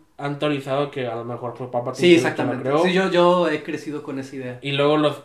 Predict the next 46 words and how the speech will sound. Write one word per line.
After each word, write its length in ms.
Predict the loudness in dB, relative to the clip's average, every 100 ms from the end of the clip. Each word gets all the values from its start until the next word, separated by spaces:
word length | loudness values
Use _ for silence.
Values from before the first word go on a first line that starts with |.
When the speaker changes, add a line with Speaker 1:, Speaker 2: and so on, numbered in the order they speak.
| 0
Speaker 1:
cómics 400 | 0 0 -4 -4
de 60 |
Darth 220 | 0 0 0
Vader, 460 | -2 -2 -4 -8 -14 -10
eh, 460 | -6 -6 -8 -12 -18 _ _ _ _ -4
han... 540 | 2 2 2 0 -4 -10 _ _
No 260 | -4 4 10
lo 80 | 12
han 160 | 10
dicho 260 | 6 0 0
explícitamente, 680 | 0 -2 -6 -4 -2 -4 -6
pero 200 | -4 -2
han 280 | -2 -6 -8 _
sugerido 460 | -8 -4 -4 -2 -4
fuertemente 600 | -4 -6 -4 -6 -8 -10
que 160 | -10 -8
a 40 |
lo 80 | -6
mejor 240 | -8 -8 -10
sí 100 | -10
fue 140 | -10
Palpatine 380 | -6 -4 -4 -4
Speaker 2:
Ya. 120 | -2
Speaker 1:
quien 220 | -2 -4 -8
hizo 420 | -8 -8 -8 -10 -18 _ _ _
Anakin. 560 | -10 -6 -6 -4 -6 -8
Speaker 2:
Ajá. 340 | -12 -10 -10 -12 _
Speaker 1:
Y 100 | 0
bueno, 220 | 4 4
no, 440 | 2 -2 -6 -16 -8
no 160 | -4 0
sabemos 280 | 2 2
con 120 | -2 -4
seguridad 380 | -2 0 -2
to-, 300 | -4 -14 -2
Speaker 2:
Ajá, 180 | 4 6
sí, 120 | 6 4
Speaker 1:
todavía, 460 | 4 6 4 2 -6
Speaker 2:
sí, 160 | -14
sí, 100 | -14
sí, 60 | -18
sí. 100 | -10 0
Speaker 1:
pero 360 | 4 6 4
entonces 480 | 0 -2 -4 -2 -4
eso 200 | -4 2
haría 480 | 2 2 0 -2 -6